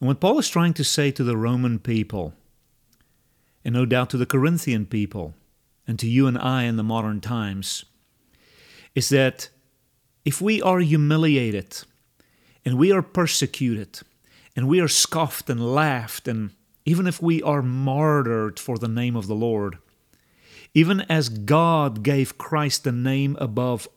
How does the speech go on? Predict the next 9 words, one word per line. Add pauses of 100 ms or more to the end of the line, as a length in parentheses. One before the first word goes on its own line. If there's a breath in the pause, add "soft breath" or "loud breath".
(140)
all
names
and
vindicated
and
exonerated
and
exalted
him,